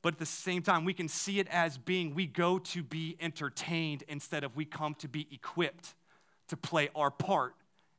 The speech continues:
in being the body of Christ. And I hope that you know and you see you are so needed. And let me tell you why. I, I am not special, y'all. Like,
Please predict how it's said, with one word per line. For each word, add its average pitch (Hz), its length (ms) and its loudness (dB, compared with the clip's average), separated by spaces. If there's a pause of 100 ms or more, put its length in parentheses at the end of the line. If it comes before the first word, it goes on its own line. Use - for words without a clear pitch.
(460)
in 151 120 -4
being 151 300 0
the 139 80 -4
body 131 320 6
of 110 100 -10
Christ. - 520 -10 (1800)
And 151 120 -2
I 147 100 4
hope 196 420 -2
that 185 260 0
you 185 80 -4
know 170 400 0
and 151 260 -8
you 160 160 -8
see 135 440 -8 (260)
you 175 300 -2
are 151 200 2
so 180 840 -2
needed. 160 440 -2
And 139 120 -6
let 160 100 0
me 170 60 0
tell 165 180 -6
you 147 140 -8
why. 135 240 0 (300)
I, 214 360 8 (160)
I 262 380 6
am 220 220 2
not 202 220 6
special, 202 640 0
y'all. 117 340 -6 (920)
Like, 190 200 8